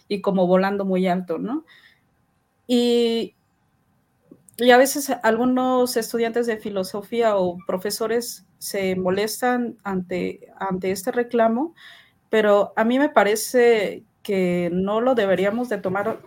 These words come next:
de esa forma, sino que entablar, eh, una relación, digamos, primitiva con la filosofía para llegar como a cierta comunidad, ¿no? Porque, eh, digamos, la contemplación,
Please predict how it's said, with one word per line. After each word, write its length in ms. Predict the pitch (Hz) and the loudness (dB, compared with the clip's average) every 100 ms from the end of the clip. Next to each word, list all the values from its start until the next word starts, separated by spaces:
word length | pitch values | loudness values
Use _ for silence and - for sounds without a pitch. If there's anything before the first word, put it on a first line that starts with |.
| - - | -16 -6
de 140 | 196 | -4
esa 220 | 202 247 | -2 0
forma, 560 | 247 226 220 220 240 339 - - - _ - | 0 2 2 0 -4 -6 -8 -20 -20 _ -14
sino 500 | - 214 196 190 - | -8 -4 -4 -4 -6
que 580 | - 196 185 180 170 - 202 | -2 2 2 2 -2 -4 -4
entablar, 840 | 196 196 185 180 202 220 277 - _ _ - | -2 2 2 2 4 4 4 -2 _ _ -6
eh, 280 | 202 185 180 | -2 0 0
una 220 | 233 285 | 0 2
relación, 680 | 285 185 185 - 214 233 240 | 2 -2 -4 -2 -2 -2 -2
digamos, 640 | 202 208 254 262 - _ | 0 2 0 -2 -8 _
primitiva 640 | 196 190 185 180 220 294 | -2 0 0 0 -2 0
con 140 | 294 196 | 0 2
la 100 | 180 | 2
filosofía 880 | 180 175 180 185 180 - 208 226 330 - - - _ _ _ _ _ _ _ _ _ - | 0 -4 -2 -4 -6 -8 -6 -6 -6 -14 -20 -20 _ _ _ _ _ _ _ _ _ -4
para 220 | - 208 202 | 2 4 4
llegar 380 | 190 208 233 240 | 4 4 4 2
como 260 | 277 247 | 0 2
a 140 | 190 170 | 2 2
cierta 460 | - 208 208 262 | -2 -4 -2 -2
comunidad, 640 | 233 180 170 175 220 247 214 | 0 -2 0 2 2 2 0
¿no? 260 | 226 285 | -4 -4
Porque, 720 | 214 196 - 208 185 180 175 180 - _ _ _ _ _ _ _ _ - | -6 -8 -8 -2 -2 0 -4 -10 -20 _ _ _ _ _ _ _ _ -6
eh, 280 | 190 190 180 | -2 -2 -2
digamos, 480 | 208 208 233 240 - | -2 0 0 -4 -2
la 220 | 202 185 | 0 2
contemplación, 1080 | 190 185 190 180 180 180 180 202 214 262 | 0 0 0 0 2 2 2 -6 -4 -6